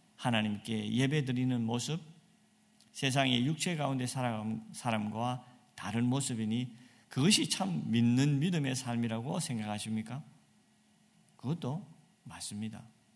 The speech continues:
또한 우리가 다른 사람과는 달리 새벽을 깨우며 나와 기도하는 이 삶,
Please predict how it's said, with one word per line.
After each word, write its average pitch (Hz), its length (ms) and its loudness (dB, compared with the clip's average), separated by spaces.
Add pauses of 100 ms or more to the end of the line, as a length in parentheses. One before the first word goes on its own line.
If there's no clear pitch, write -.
(720)
또한 214 240 10
우리가 196 800 6
다른 151 260 2
사람과는 190 540 4
달리 143 260 4
새벽을 160 480 2
깨우며 151 400 0
나와 127 600 0
기도하는 156 440 2
이 - 160 -2
삶, 147 480 0